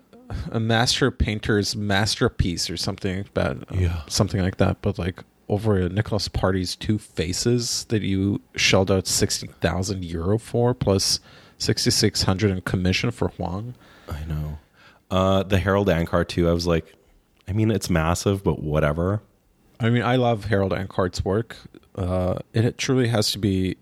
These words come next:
Speaker 1: seen in person up close to be appreciated for its texture.
Speaker 2: Yeah.
Speaker 1: Is the work overpriced? Absolutely.
Speaker 2: Yeah.
Speaker 1: Um,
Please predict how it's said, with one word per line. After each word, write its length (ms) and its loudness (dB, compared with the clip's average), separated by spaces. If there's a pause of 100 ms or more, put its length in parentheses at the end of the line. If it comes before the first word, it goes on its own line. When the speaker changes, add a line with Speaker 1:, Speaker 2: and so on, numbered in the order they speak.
(140)
Speaker 1:
seen 260 0
in 140 0
person 360 0
up 160 -4
close 360 0
to 60 -6
be 60 -4
appreciated 540 -2
for 220 -6 (200)
its 160 -10
texture. 480 -2 (380)
Speaker 2:
Yeah. 140 0
Speaker 1:
Is 360 0 (380)
the 80 4
work 220 4
overpriced? 640 0 (140)
Absolutely. 840 0 (220)
Speaker 2:
Yeah. 220 -4 (280)
Speaker 1:
Um, 880 -2